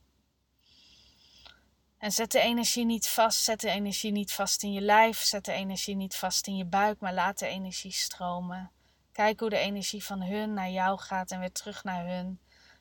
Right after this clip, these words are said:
En vervolgens alle kanten ingaat het universum in. En elke keer dat je voelt dat je energie vast aan het zetten bent in je buik, laat het stromen. Adem in en adem uit.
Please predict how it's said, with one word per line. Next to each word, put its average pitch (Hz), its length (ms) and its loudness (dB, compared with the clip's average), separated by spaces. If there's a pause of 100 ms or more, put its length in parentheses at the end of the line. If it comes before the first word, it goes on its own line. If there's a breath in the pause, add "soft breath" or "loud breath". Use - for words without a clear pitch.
En 196 80 -8
vervolgens 196 600 -2
alle 220 300 6
kanten 202 540 0
ingaat 190 500 -6
het 190 160 -14
universum 185 680 -6
in. 180 160 -6
En 175 120 -6
elke 220 440 2
keer 220 240 -4
dat 214 180 -4
je 208 80 -10
voelt 220 300 -8
dat 214 180 -8
je - 80 -6
energie 202 440 -4
vast - 340 0
aan 214 120 -4
het 202 140 -8
zetten 202 300 -4
bent 190 240 -6
in 185 120 -6
je 185 80 -6
buik, 185 400 0 (1700 loud breath)
laat 226 240 8
het 226 120 0
stromen. 202 680 4 (280 loud breath)
Adem 233 320 6
in 240 380 0 (760 loud breath)
en 202 220 -6
adem 190 360 -6
uit. 185 640 -6